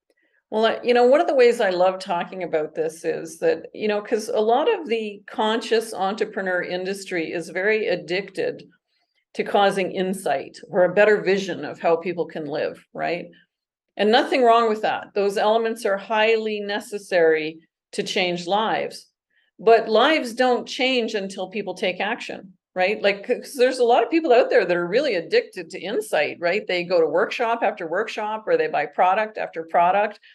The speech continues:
and they have, you know, "I know what it takes. I know how to lose this weight now. I know how to fix my health. I know how to change my behaviors," whatever, right? Um, and the knowing doesn't actually create the change. It's when they take action that the change happens, right? And we,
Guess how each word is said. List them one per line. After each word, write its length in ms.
and 160
they 100
have, 260
you 120
know, 200
"I 180
know 180
what 100
it 140
takes. 280
I 120
know 220
how 180
to 120
lose 280
this 220
weight 280
now. 280
I 120
know 180
how 100
to 180
fix 240
my 140
health. 400
I 120
know 240
how 100
to 200
change 440
my 140
behaviors," 540
whatever, 480
right? 340
Um, 400
and 500
the 160
knowing 680
doesn't 360
actually 380
create 280
the 60
change. 460
It's 240
when 220
they 120
take 260
action 460
that 140
the 100
change 360
happens, 460
right? 200
And 100
we, 200